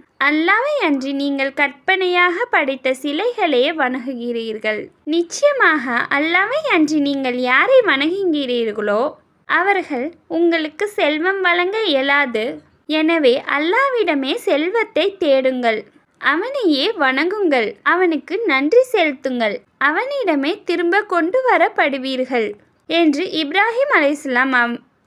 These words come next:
அம்மக்களுக்கு கூறினார்கள். இதற்கு பின் ஊர் மக்கள் எல்லாம் திருவிழாவை கொண்டாட வெளியேறினர். இப்ராஹிம் நபி அவர்களையும் அழைத்தனர்.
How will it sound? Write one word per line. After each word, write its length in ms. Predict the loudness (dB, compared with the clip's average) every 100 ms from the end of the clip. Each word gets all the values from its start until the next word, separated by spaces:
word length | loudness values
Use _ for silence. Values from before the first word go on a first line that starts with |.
| _ _ _ -2
அம்மக்களுக்கு 920 | 0 2 0 0 2 2 2 -4 -8
கூறினார்கள். 880 | -4 -4 -2 -2 -2 -2 -4 -4 -6 _ _ _
இதற்கு 540 | -8 -4 -4 -6 -12 -8
பின் 320 | -2 -2 -2 -6
ஊர் 340 | 0 0 2
மக்கள் 380 | 0 0 0 0
எல்லாம் 540 | 2 0 0 -2 -4 -10 _ _
திருவிழாவை 840 | -4 0 2 4 4 2 2 -2 -4
கொண்டாட 600 | 0 0 2 0 2 2
வெளியேறினர். 920 | 2 2 2 2 2 2 0 -2 -4 -8 _ _ -10
இப்ராஹிம் 720 | -6 -2 2 2 -2 -6 -2
நபி 280 | 0 2 2 4 4
அவர்களையும் 840 | 4 2 2 0 0 -2 -4 -6 -2
அழைத்தனர். 720 | 0 2 2 0 0 -2